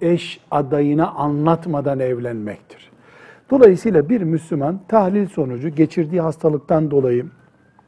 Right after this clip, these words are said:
veya bir sebeple doktorun onu uyarmasıyla çocuğu olmayacağı anlaşıldıysa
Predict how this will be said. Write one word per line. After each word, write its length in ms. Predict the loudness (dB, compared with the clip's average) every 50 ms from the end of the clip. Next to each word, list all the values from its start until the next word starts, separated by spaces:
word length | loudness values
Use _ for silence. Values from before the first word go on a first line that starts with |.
| _ _ _ -2
veya 440 | 2 2 4 4 4 2 0 -2 -6 -16 -20 -20 _ _ -6
bir 60 | -6
sebeple 580 | -4 -2 -2 0 2 0 0 0 0 -2 -2 -2
doktorun 380 | -4 -6 -4 -4 -6 -6 -4 -6
onu 180 | -6 -6 -6
uyarmasıyla 800 | -4 -2 -2 -2 -2 -2 -4 -6 -8 -8 -8 -8 -6 -6 -8 -8 -10 -16 -20 -20 -20 -20 _ -6
çocuğu 420 | 0 0 0 0 0 -2 -2 0
olmayacağı 880 | 2 4 6 8 8 8 6 2 0 -2 -2 -2 -4 -4 -4 -4 -4 -6 -10 -16 _ _ _ _ -4
anlaşıldıysa 920 | -2 0 0 0 0 -2 -4 -4 -4 -4 -2 -2 -2 -4 -2 -2 -2 -2 -4